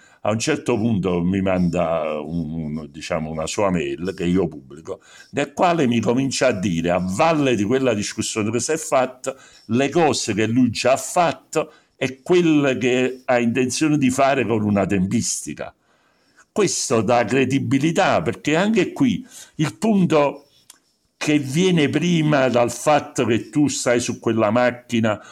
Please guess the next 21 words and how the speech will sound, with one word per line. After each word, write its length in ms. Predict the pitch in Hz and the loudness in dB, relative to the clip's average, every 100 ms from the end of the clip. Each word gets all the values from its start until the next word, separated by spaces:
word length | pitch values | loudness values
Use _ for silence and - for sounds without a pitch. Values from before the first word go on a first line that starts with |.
| - | -10
o 180 | - 123 | 0 0
tu 320 | 123 123 123 | 4 4 4
che 180 | 104 110 | 2 0
stai, 920 | - - 117 117 117 113 110 107 101 98 | 0 0 2 4 4 4 2 2 2 2
fai 180 | 107 | 0
il 140 | 101 98 | -2 -2
consulente 800 | 113 104 - 107 120 113 107 104 | -2 -2 0 0 2 2 0 0
o 100 | 104 | 0
la 100 | 98 | 0
fai 180 | 117 | 0
la 140 | 113 107 | 2 2
formazione, 640 | 113 107 104 - 107 87 - - | 0 0 -2 0 -2 -2 -10 -12
c'è 180 | - 143 | -2 0
un 160 | 147 | 0
punto 360 | 147 208 185 175 | 0 0 0 2
che 100 | 156 | 0
viene 300 | 147 156 156 | 2 0 2
prima. 500 | 165 143 87 71 - _ _ _ _ - _ _ _ | 0 -2 -2 -6 -10 _ _ _ _ -20 _ _ _
Il 160 | - 170 | -4 -4
punto 420 | - 208 185 156 | -2 0 2 4
è, 260 | 107 73 | 2 -2